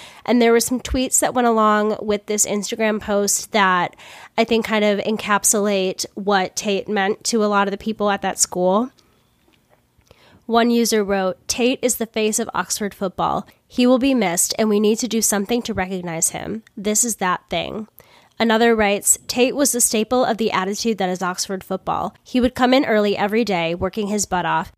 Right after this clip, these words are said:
He was always caring and kind to others. I'll miss you, Tater."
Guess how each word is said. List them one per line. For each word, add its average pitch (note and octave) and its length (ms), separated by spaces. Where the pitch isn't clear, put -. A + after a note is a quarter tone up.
He B3+ 180
was A#3+ 120
always A3 300
caring G#3+ 500
and A#3+ 120
kind G3 280
to - 140
others. F3 480
I'll G#3 160
miss G3 260
you, E3+ 100
Tater." E3+ 520